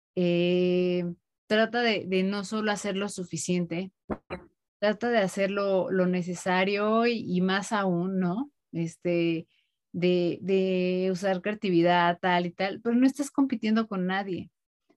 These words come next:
O sea, estás, que creo que eso es muy importante, estás, eh, creciendo profesionalmente.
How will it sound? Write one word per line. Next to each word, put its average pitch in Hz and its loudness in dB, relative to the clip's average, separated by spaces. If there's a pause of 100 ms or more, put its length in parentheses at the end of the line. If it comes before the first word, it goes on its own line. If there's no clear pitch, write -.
O 180 -2
sea, 196 2
estás, 214 0 (480)
que 180 -8
creo 208 0
que 220 -2
eso 220 0
es 220 0
muy 214 4
importante, 208 -2
estás, 214 -2
eh, 208 2
creciendo 214 0
profesionalmente. 175 -4